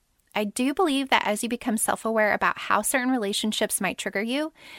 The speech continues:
you will grow in compassion towards yourself and then be able to take measures which will create healthier boundaries with the extended family.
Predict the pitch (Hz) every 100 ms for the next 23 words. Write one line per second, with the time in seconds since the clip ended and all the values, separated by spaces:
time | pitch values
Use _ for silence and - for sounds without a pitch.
0 | - - 247 277 240 294 - 302 320 339
1 | - 202 - 190 190 190 196 311 - 214
2 | 247 - - _ _ 240 254 254 233 254
3 | 311 339 285 277 220 214 220 214 202 -
4 | 208 - - 185 208 - - - - _
5 | - 190 254 277 277 226 226 208 208 -
6 | - 202 185 - - 180 185 - 185 -